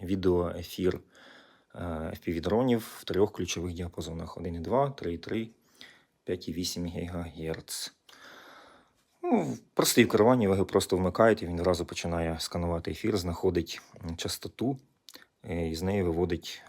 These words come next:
е, відео вам на дисплей. Е, далі, е,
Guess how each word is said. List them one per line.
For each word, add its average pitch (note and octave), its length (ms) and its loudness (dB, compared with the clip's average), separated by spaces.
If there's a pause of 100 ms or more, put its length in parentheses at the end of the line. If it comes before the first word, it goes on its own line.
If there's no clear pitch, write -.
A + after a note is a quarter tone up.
е, E2 320 -8
відео E2 480 -6 (360)
вам E2+ 220 -4
на E2+ 140 -4
дисплей. E2 600 -4 (520)
Е, E2+ 460 0
далі, G#2 440 6
е, F#2+ 140 0